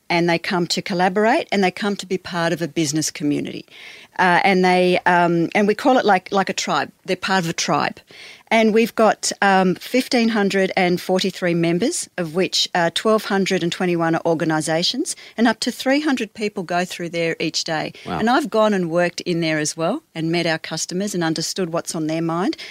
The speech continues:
Speaker 1: And they've got access to, uh, nab people. They've got access to, um, other insights that we give them. We've also got, uh, Friday night drinks where they have a little bit of a banter and talk about the week that was and,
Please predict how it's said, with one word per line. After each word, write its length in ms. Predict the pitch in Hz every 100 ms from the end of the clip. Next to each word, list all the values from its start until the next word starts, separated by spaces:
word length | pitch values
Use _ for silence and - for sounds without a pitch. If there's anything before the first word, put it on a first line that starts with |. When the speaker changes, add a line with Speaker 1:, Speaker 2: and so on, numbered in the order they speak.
| -
Speaker 1:
And 120 | 262
they've 120 | 269
got 200 | - 240 -
access 580 | 208 - - 185 - -
to, 440 | - 190 175 170 175 - -
uh, 360 | - 175 156 147
nab 460 | - 180 175 208 226 - _
people. 420 | - 208 202 262 - - -
They've 200 | 190 185
got 200 | 185 -
access 540 | 185 185 - 190 - -
to, 440 | - 185 175 170 -
um, 220 | 175 170
other 220 | - 190 180
insights 580 | 190 196 - 180 - -
that 120 | -
we 140 | 180
give 240 | 156 208 208
them. 180 | 262 240
We've 180 | 180
also 320 | 185 185 - 180
got, 460 | - 170 - - -
uh, 160 | 180 170
Friday 380 | - 202 185
night 260 | 175 165 -
drinks 320 | - 220 302
where 80 | 196
they 80 | 165
have 160 | 170
a 40 | 160
little 160 | 165
bit 120 | 151 170
of 80 |
a 80 | 160
banter 420 | 147 160 165 -
and 120 | 208 160
talk 180 | 170
about 240 | 180 170 -
the 80 | 165
week 240 | 170 165
that 140 | 170
was 360 | - 160 208 196
and, 200 | 185 147